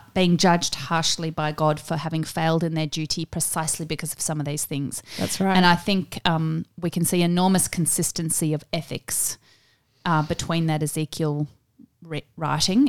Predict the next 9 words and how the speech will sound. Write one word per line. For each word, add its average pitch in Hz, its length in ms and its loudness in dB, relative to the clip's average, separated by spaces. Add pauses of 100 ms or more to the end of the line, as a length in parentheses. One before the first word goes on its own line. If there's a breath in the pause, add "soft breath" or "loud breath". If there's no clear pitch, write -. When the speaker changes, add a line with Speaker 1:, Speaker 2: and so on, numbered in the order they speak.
Speaker 1:
even 170 160 0
though 160 160 6
very 180 320 4
different 170 320 -4
time, 165 320 0
place, 165 200 2
Speaker 2:
Yeah. 233 160 10
Speaker 1:
culture, 175 500 2 (100)
Speaker 2:
Yep. 196 200 2